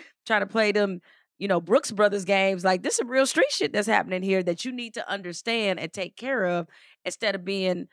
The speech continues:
you know, all off with the developer and Clay Davis and whatnot." So in a way, they were both right. I think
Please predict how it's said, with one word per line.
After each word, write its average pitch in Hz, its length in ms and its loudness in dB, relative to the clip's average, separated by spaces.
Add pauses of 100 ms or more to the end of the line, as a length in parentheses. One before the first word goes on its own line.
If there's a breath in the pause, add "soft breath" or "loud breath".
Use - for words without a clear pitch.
(280 soft breath)
you 185 100 -8
know, 175 300 0 (120)
all 190 320 4
off 190 220 -2
with 180 160 -2
the 180 100 0
developer 185 640 4
and 170 180 0
Clay 180 200 0
Davis 233 380 -2
and 165 80 -6
whatnot." 170 380 -2
So 190 180 2
in 240 200 -2
a 202 60 2
way, 190 540 4 (840)
they 220 160 -4
were 196 180 -6
both 185 420 -2
right. 226 340 2 (240)
I 180 80 0
think 202 260 -2